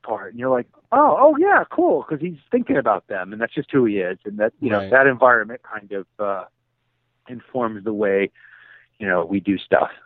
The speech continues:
Speaker 1: So it's been fun to be a part of that 'cause it's just like, you know,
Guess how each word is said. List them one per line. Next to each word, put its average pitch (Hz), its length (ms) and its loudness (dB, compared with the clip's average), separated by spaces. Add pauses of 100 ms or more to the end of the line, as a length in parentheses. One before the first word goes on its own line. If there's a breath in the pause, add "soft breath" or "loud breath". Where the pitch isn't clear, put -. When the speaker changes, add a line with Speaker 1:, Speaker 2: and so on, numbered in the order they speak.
(140)
Speaker 1:
So 95 200 6
it's 87 120 -6
been 101 200 -2
fun 101 220 0
to 92 60 -8
be 85 100 -12
a 87 60 -12
part 95 280 -2
of 80 80 -8
that 80 260 -4
'cause 98 180 -4
it's 98 200 -10
just - 180 -12
like, 87 240 2 (560)
you 107 80 0
know, 90 200 2